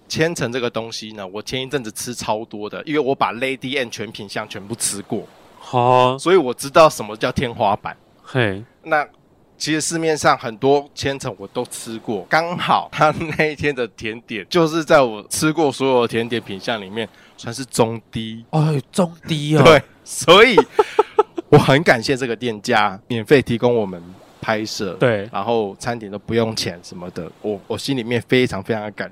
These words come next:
Speaker 1: 激。
Speaker 2: 嗯。
Speaker 1: 所以我不能得罪他，我不能说他坏话，
Speaker 2: 对。
Speaker 1: 我不能说他没有那么美味。我当然要讲他好的啊，我突然想不到词汇，我整个人卡住。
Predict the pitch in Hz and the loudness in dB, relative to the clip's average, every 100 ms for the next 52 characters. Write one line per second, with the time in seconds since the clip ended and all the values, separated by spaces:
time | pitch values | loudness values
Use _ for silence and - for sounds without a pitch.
0 | - 101 90 95 _ - 123 104 151 131 | -10 -10 -10 -18 _ -6 -4 4 4 4
1 | 101 - 160 135 123 - 117 120 123 110 | -2 4 4 4 -2 -2 -2 4 4 4
2 | 113 87 151 123 113 - 120 113 - 107 | 2 0 -8 -6 -6 0 2 2 0 -2
3 | 101 123 104 - _ - 123 107 151 139 | -2 -4 -4 -4 _ 0 2 4 4 4
4 | 123 - 131 120 123 - 147 135 143 127 | 2 0 0 0 -2 -4 -4 -2 0 -2
5 | 110 82 104 104 92 _ - - 165 160 | -4 -4 -2 -2 -4 _ -2 2 4 4
6 | 147 127 143 - 120 104 110 113 110 110 | 2 0 0 2 2 2 0 -6 -4 -8
7 | - 123 120 - - 170 165 - - 127 | -10 -6 -6 -6 -6 2 2 2 -4 -10
8 | 107 127 - - 143 - - - - 98 | -12 -8 -6 -4 -6 -6 -12 -10 -10 -10
9 | 107 135 110 117 107 98 101 104 - 87 | -2 0 0 -2 -8 -10 -14 -10 -6 -6
10 | 80 - - | -6 -10 -10